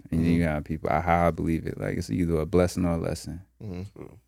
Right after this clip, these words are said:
Speaker 1: So it's like, people that come into your life is gonna teach you something or they gonna preach you something. And, um, but prior to this, it was like every man for themselves for me. Most of the
Speaker 2: Mm-hmm.
Speaker 1: time y'all see me, I'm ghost.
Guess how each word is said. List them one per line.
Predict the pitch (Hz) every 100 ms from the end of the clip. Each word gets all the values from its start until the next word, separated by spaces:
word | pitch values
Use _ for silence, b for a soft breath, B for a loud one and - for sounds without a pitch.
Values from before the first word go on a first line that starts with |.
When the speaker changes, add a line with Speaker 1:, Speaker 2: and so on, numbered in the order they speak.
| _ _
Speaker 1:
So | 90 85
it's | 85
like, | 87 82 80
people | 95 87
that | 90 82
come | 90 87
into | 85
your | 87 87
life | 87 87
is | 85 82
gonna | 82
teach | - 90 92
you |
something | 90 101 107 107 98
or |
they | 101
gonna | 98 101 98 98 - - - -
preach | 113 110
you | 104
something. | - 95 90 76 - _ _ _ -
And, | 85 82
um, | 82 82 80 80 85 - _ _
but | 87 80
prior | - 113 113 95 87
to | 82
this, | 78 - - - - _ _ _ _ _ _ _ _ _ _ _ _ _ _ _ _ _ _ _ _
it | 85
was | 85 82
like | 78
every | 82 82 80
man | 82 90
for | -
themselves | - - - -
for | -
me. | - 87 - _ -
Most | 95 90
of | 90
the | 92
Speaker 2:
Mm-hmm. | 85
Speaker 1:
time | 85
y'all | 82
see | - 87
me, | 85
I'm | 82 80
ghost. | 78 80 87 - - -